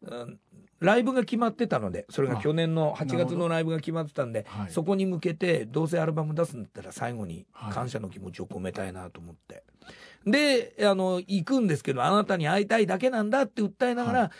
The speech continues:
Speaker 1: 最後は、「今日会えたから、それでよしとします」っていう、ちょっと淡白に終わってる。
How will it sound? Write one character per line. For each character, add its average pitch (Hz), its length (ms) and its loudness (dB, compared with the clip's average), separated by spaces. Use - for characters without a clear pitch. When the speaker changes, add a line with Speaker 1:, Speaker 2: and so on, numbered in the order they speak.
Speaker 1:
最 214 240 2
後 185 100 0
は、 196 320 4
「今 170 120 4
日 151 80 4
会 170 80 6
え 151 40 4
た 139 100 0
か 117 100 2
ら、 101 280 0
そ - 140 -2
れ 139 100 6
で 127 80 2
よ 143 120 4
し - 80 -8
と 110 80 -8
し - 120 -10
ま 101 100 -4
す」 - 140 -16
っ - 20 -20
て 104 80 -8
い 95 40 -6
う、 92 60 -10
ち - 100 -4
ょ - 20 4
っ - 40 -12
と - 160 -14
淡 143 220 -2
白 101 220 -10
に 92 80 -10
終 87 100 -6
わ 98 60 -6
っ - 40 -14
て - 100 -16
る。 82 140 -14